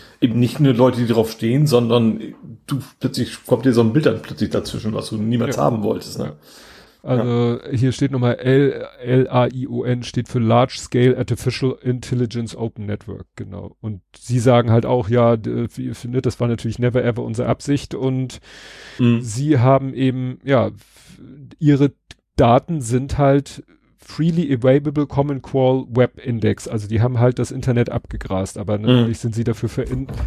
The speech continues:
Speaker 2: wenn es dann, wenn sie sich sozusagen diese Bilder in Anführungszeichen zu eigen machen, sind sie natürlich auch dafür verantwortlich.
Speaker 1: Mhm.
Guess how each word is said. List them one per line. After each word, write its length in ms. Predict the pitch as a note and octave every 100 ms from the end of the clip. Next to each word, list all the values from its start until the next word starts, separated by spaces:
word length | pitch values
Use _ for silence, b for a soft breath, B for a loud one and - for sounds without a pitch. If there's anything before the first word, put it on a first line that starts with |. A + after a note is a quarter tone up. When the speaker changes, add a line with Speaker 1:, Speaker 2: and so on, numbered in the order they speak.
| - -
Speaker 2:
wenn 160 | C3+
es 140 | C#3+ -
dann, 320 | B2 A#2+ A2+ A#2
wenn 120 | A#2+
sie 180 | A2+ F3
sich 180 | F3+
sozusagen 380 | - C#3+ D3 C3
diese 200 | B2 B2
Bilder 300 | A2+ C3 C3+
in 80 | A2+
Anführungszeichen 520 | B2 B2 B2 A#2+ G2+
zu 200 | G#2+ C#3
eigen 240 | C3+ E3 C#3+
machen, 280 | A#2 - A2+
sind 200 | G#2 A2
sie 180 | G2 C#3
natürlich 340 | C#3+ - C3+
auch 120 | C#3 -
dafür 440 | C3+ - C#3 B2+ b b
verantwortlich. 800 | - C#3 B2+ A2 G2 - - - _ _ _ _ _ _ _ _ -
Speaker 1:
Mhm. 340 | A#2+ A2+ A2+